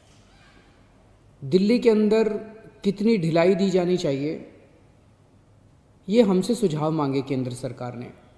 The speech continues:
मैंने तय किया कि ये सुझाव किसी एसी कमरे के अंदर बैठ के नहीं होने चाहिए, जनता से पूछना चाहिए, एक्सपर्ट से पूछना चाहिए, डॉक्टर से पूछना चाहिए कि क्या होना चाहिए।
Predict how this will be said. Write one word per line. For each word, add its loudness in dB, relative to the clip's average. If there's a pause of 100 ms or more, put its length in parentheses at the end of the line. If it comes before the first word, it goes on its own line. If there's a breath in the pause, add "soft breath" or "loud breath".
(1000)
मैंने 4
तय 2
किया -4 (880)
कि -4
ये 4
सुझाव 0 (100)
किसी -4 (120)
एसी 0
कमरे -2
के -6
अंदर -2
बैठ -6
के -6
नहीं -4
होने -6
चाहिए, -12 (960)
जनता 0
से -2
पूछना -6
चाहिए, -6
एक्सपर्ट -4
से -4
पूछना -8
चाहिए, -8
डॉक्टर -6
से -8
पूछना -8
चाहिए -12
कि -18
क्या -4
होना -4
चाहिए। -14